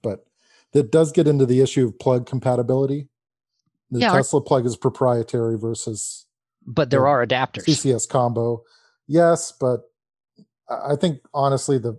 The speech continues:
Speaker 1: whole plug level two, three, four voltage wattage,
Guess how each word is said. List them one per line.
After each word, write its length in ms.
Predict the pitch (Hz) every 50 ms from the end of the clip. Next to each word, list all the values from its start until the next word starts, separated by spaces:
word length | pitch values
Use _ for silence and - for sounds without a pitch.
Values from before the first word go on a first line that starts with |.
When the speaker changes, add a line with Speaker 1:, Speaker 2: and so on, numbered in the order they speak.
| _ _ _
Speaker 1:
whole 380 | - - 147 139 139 131 113 -
plug 460 | - - - 127 123 123 113 104 - _ _ _ _ _ _ _ _ _ _ _ _ _ _ _ _ _ _ _ _ _ _ -
level 520 | 139 127 131 123 123 127 123 117 - _ _ _ _ _ _ _ _ _
two, 280 | - - 143 135 127
three, 380 | 123 - - 127 127 123 117 117
four 560 | 117 - - 123 117 117 113 110 110 110 110 _ _ _ _ _ _ _ _ _ _ _ _ _ _
voltage 520 | 170 135 117 127 123 123 123 - 120 107 101
wattage, 580 | 110 117 117 113 113 113 113 107 - - -